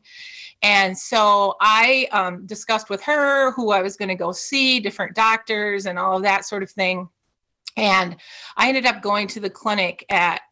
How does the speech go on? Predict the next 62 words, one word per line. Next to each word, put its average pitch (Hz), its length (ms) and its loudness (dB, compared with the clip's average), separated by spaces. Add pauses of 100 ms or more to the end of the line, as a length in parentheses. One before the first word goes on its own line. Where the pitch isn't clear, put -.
(160)
Lemon 196 280 0
Holton, 185 400 -6
'cause 185 200 -4
it's 175 140 -10
like 214 140 -2
a 220 80 2
half 247 280 2
a 269 40 0
day 226 240 0
thing 208 360 -2
where 196 100 -4
you 196 120 -2
can 190 200 -8
go 202 260 2
in 202 320 0 (340)
and 196 140 -2
you 196 60 0
meet 190 200 -2
all 214 240 6
your 269 160 -2
doctors 214 500 0
in 180 220 -6
one 214 240 0
setting. 196 540 -2 (320)
They 190 120 0
all 208 200 6
come 254 220 -4
into 233 240 -6
the 226 80 -6
room 208 560 -4 (320)
and 170 520 -2
the 175 140 -6
oncologist 247 720 0
tells 240 260 0
you 233 120 -6
this 226 320 0
and 160 100 -10
the - 40 -10
breast 233 340 0
surgeon 220 320 -2
tells 220 260 -2
you 202 60 -6
this 208 400 0
and, 170 200 -6
and 190 140 -2
they're 196 180 6
all 320 200 6
there. 240 420 0
And 208 140 -6
then 202 300 -4
they 196 140 0
tell 254 220 0
you 320 100 -2
to 302 60 -6
go 247 160 -2
away 220 380 2
and 196 100 -8
get 214 100 -4
a 226 40 -12
cup - 160 -4
of - 80 -20
coffee. 190 420 -2